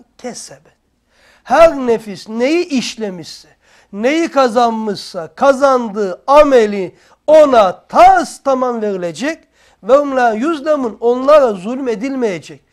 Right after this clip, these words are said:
Yaptığı bir amel zayi olmayacak. İşlemediği bir günah karşısında bulunmayacak. Ne yaptıysa. Şimdi diyor ki İmam Kuşeyri Hazretleri, Cenab-ı Hakk'ın bir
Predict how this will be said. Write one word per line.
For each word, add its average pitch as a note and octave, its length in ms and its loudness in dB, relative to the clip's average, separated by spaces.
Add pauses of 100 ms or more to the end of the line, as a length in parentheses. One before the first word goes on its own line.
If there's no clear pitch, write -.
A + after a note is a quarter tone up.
(260)
Yaptığı A#3+ 560 -2
bir B3+ 60 -4
amel C4 360 0
zayi A#3+ 360 0
olmayacak. B3 680 -2 (580)
İşlemediği B3+ 720 -4
bir C4 120 -6
günah B3 460 -2
karşısında B3 580 0
bulunmayacak. G#3+ 600 -8 (420)
Ne E4 140 -14
yaptıysa. - 600 -6 (580)
Şimdi E3 340 -16 (800)
diyor F4+ 160 -4
ki F4+ 80 -12
İmam A3 240 -2
Kuşeyri F#3+ 420 -10
Hazretleri, D#3 600 -8 (1160)
Cenab-ı C#4+ 480 -2
Hakk'ın C4+ 500 -10
bir C4+ 240 -14